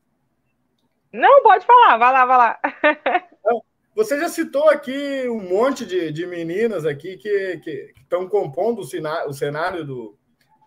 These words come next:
Speaker 2: do, do hip hop gaúcho e tal. Eu, eu co-, sabe que eu conhe-, eu minimamente acompanho o, a Miziara Oliveira, um grande abraço, Miziara. A, a, a Fabiana Menini, que a,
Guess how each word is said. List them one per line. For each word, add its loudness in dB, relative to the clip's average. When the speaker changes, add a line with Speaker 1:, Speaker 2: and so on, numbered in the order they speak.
Speaker 2:
do, -8
do -8
hip -8
hop -2
gaúcho -6
e -20
tal. -4
Eu, 0
eu 6
co-, -4
sabe -2
que -4
eu -8
conhe-, -4
eu -2
minimamente -2
acompanho -4
o, -8
a -16
Miziara 0
Oliveira, 4
um -6
grande -2
abraço, -4
Miziara. -6
A, -6
a, -2
a -16
Fabiana 2
Menini, -4
que -4
a, -4